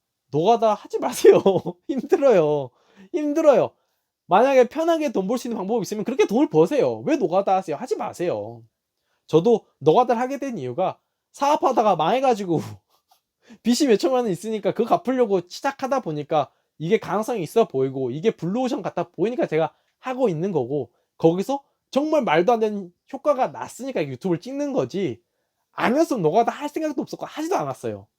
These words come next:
<laughs> 저도 처음에 빚, 가-, 사-, 사업 망하고 빚 때문에 몇 개월 동안 고생하고 밥도 제대로 못 먹고 하루에 한 끼도 못 먹을 때도 노가다 할 생각 안 했어요. 왜냐? 힘드니까. 근데 하다, 하다, 하다,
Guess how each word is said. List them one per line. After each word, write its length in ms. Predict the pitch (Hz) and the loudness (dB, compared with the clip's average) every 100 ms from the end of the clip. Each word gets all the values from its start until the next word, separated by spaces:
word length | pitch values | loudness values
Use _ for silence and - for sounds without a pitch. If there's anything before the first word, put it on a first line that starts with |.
| _ | _
<laughs> 1080 | _ 311 - 202 - _ _ 240 247 226 165 | _ -4 0 -2 -2 _ _ -20 -14 -10 0
저도 220 | 196 208 | 0 2
처음에 460 | 339 277 262 233 - _ _ _ _ _ _ _ _ _ _ | 2 2 2 -2 -4 _ _ _ _ _ _ _ _ _ _
빚, 180 | 160 - _ | -12 -12 _
가-, 200 | - 170 170 | -2 -2 -2
사-, 160 | - - | -12 -12
사업 300 | - 247 254 | 2 2 4
망하고 420 | 180 175 190 180 | 2 2 0 -2
빚 160 | 156 - | -10 -4
때문에 200 | 220 208 | -2 0
몇 200 | 147 151 | -2 -2
개월 180 | 277 285 | -2 0
동안 180 | 240 202 | 0 0
고생하고 420 | 151 143 202 170 | -2 -4 -2 -2
밥도 260 | - - 226 | -4 -6 -2
제대로 260 | 180 175 | 0 0
못 60 | 160 | -2
먹고 120 | 156 | -2
하루에 200 | 175 233 | -6 -6
한 120 | 240 254 | -8 -6
끼도 200 | 269 196 | -4 -2
못 60 | |
먹을 220 | 143 180 | -2 -2
때도 360 | 175 147 175 113 | -2 -2 -2 -2
노가다 280 | 113 170 254 | -4 -2 0
할 60 | 269 | -2
생각 260 | 302 320 | -4 -4
안 80 | 156 | -4
했어요. 440 | 147 - 190 110 113 _ _ _ | -6 -4 -4 -4 -8 _ _ _
왜냐? 180 | - 156 | -6 -4
힘드니까. 720 | 175 277 302 285 202 135 104 _ _ _ _ _ _ _ _ _ _ - | -2 -2 -2 -2 -4 -6 -6 _ _ _ _ _ _ _ _ _ _ -8
근데 140 | 151 | -2
하다, 520 | 190 - - 359 359 | -2 -4 -8 -4 -2
하다, 300 | 359 277 247 | -2 -4 -4
하다, 300 | 240 233 220 | -2 2 0